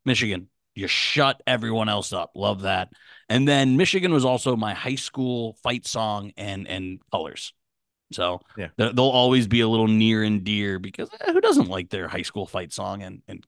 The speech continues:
Speaker 1: and colors?
Speaker 2: So here is one that was a little bit easier for me, and it's the M Club. Um, you see that big banner that they all touch when they come onto the field, and it says, "M, uh, you know,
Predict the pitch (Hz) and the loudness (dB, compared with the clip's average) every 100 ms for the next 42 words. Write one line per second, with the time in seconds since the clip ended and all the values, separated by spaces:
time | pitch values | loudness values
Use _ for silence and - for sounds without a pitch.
0 | - 98 - - 50 - - _ _ _ | -16 -16 -14 -14 -16 -16 -20 _ _ _
1 | _ _ - - 165 190 208 170 127 107 | _ _ -12 -4 -2 -2 0 2 2 0
2 | 85 95 98 107 80 85 78 87 - 87 | -2 -4 -2 -2 -4 -6 -4 -6 -4 -2
3 | 101 104 - 87 98 107 67 - _ _ | 0 -2 -4 -4 -4 -4 -8 -10 _ _
4 | _ _ _ - 95 85 95 160 185 156 | _ _ _ -2 0 0 2 2 2 0
5 | 87 90 107 107 104 101 - - 90 95 | -2 -4 0 2 0 -6 -20 -18 -6 -2
6 | 104 107 104 - 95 95 95 - - 101 | -2 -2 -4 -6 -6 -2 -2 -4 -4 -6
7 | - 92 87 101 95 90 87 - 95 95 | -4 -8 -4 -4 -4 -4 -6 -6 -2 0
8 | 95 95 _ - - 92 87 95 87 104 | 0 -2 _ -20 -6 -6 0 0 -2 -4
9 | 104 107 90 - 95 87 87 82 | -4 -4 -6 -6 -2 -2 -2 -4